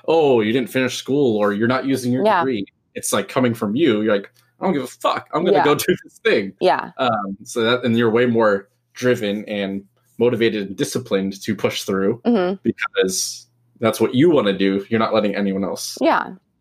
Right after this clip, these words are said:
Speaker 1: dictate how that goes.
Speaker 2: Yeah.
Speaker 1: Um, and one, one more jump back
Speaker 2: Mm-hmm.
Speaker 1: of the physical health versus mental health,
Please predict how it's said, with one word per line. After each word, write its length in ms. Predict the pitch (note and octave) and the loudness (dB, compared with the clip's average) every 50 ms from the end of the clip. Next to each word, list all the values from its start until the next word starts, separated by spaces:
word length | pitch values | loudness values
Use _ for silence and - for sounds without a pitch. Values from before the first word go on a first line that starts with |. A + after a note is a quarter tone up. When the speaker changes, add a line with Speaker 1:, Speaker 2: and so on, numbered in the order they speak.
| - - _ | -20 -10 _
Speaker 1:
dictate 480 | A#2+ - - - A2+ G2 F2+ - - _ _ | -8 -8 -4 -2 -2 -2 -2 -4 -8 _ _
how 320 | _ - - G2+ G2 F#2 F2+ | _ -4 -2 0 0 0 0
that 160 | G2 - - | -2 -2 -2
goes. 400 | F#2+ F2 E2+ - - - - - - | -2 -2 -2 -2 -4 -8 -12 -8 -2
Speaker 2:
Yeah. 360 | - G3+ F3+ - - - F#3+ - _ _ _ - G#2 | -2 -2 0 -2 -4 -8 -12 -18 _ _ _ -4 -2
Speaker 1:
Um, 340 | G2+ G2 F#2 F2+ F#2 F#2 - _ _ | 0 0 0 -2 -4 -8 -12 _ _
and 100 | G#2+ G#2 G2+ | 0 2 2
one, 160 | B2 D3+ D3 - - | 2 2 0 -2 0
one 220 | A#2+ C#3+ D#3+ D3+ | 0 2 2 2
more 480 | C3+ B2+ B2+ C3 B2+ A#2 G2+ G2 - - _ _ _ _ _ _ _ _ _ _ _ - | 2 4 4 4 4 2 0 -2 -6 -12 _ _ _ _ _ _ _ _ _ _ _ -6
jump 240 | - A#2+ A2+ - - | -4 -4 -4 -2 -2
back 340 | G2+ G2 - - - - - _ | 0 0 0 -2 -6 -14 -10 _
Speaker 2:
Mm-hmm. 240 | - A#3 G#3+ F#3+ G#3 G3+ - | 0 2 2 2 0 -2 0
Speaker 1:
of 240 | - G3+ G3+ G3+ - - _ - - _ _ _ _ _ _ _ | 0 2 2 2 0 -2 _ -20 -20 _ _ _ _ _ _ _
the 80 | - G#2+ | -10 -6
physical 340 | - - C3 C3+ C#3 C3+ B2 | -2 -2 -2 -2 -2 0 0
health 200 | B2+ A#2 A2+ - | 0 0 0 0
versus 200 | A2+ G#2 - G#2+ | -2 -2 0 -2
mental 260 | G#2+ G#2 - G2 G2 | -4 -2 -2 -2 -2
health, 360 | - G2 F#2 F#2 - - - | -2 -2 -2 -4 -4 -8 -8